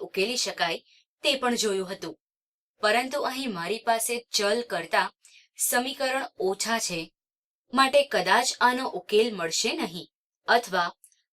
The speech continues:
આનો અનંત ઉકેલ મળી શકે. જોઈએ કે શું થાય છે.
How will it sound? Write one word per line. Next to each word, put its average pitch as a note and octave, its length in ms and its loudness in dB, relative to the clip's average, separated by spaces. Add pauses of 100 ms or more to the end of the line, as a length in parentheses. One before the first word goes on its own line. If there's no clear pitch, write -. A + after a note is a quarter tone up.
(140)
આનો C#4 240 4 (160)
અનંત A#3+ 380 -2
ઉકેલ F#3 360 -2 (420)
મળી B3 280 -2
શકે. F3+ 240 -2 (720)
જોઈએ A3 420 0 (380)
કે F4+ 100 0
શું B3+ 240 0
થાય F3+ 320 -4
છે. E3 100 -6